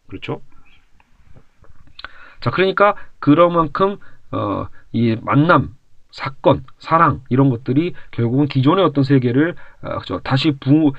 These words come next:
붕괴시키고 새롭게 재구축할 수 있는 힘을 갖고 있다라는 거죠. 세계를 파괴하고, 기존 세계를 파괴하고 새로운 세계를 구축하는 힘이 바로 연애와 사랑에 있다라는 굉장히, 어, 거창한 얘기가 나오기 시작합니다. 그죠?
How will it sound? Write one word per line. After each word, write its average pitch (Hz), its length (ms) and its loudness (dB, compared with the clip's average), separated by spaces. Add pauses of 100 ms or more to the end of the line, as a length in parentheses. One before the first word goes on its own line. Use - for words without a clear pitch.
(160)
붕괴시키고 160 720 0
새롭게 180 420 0
재구축할 - 500 2
수 127 140 -4
있는 120 320 0 (160)
힘을 226 280 0
갖고 113 280 -4
있다라는 104 400 0
거죠. - 240 -12 (140)
세계를 185 500 4
파괴하고, 120 580 0
기존 196 340 2
세계를 180 280 0
파괴하고 139 600 0 (200)
새로운 175 340 4
세계를 156 220 0
구축하는 143 440 0
힘이 151 220 0
바로 151 320 0 (220)
연애와 139 420 6
사랑에 160 360 -4
있다라는 113 600 -2 (180)
굉장히, 127 520 0 (280)
어, - 160 -8 (220)
거창한 131 380 4
얘기가 107 180 -2
나오기 90 240 -4
시작합니다. - 500 -8 (280)
그죠? 117 160 -4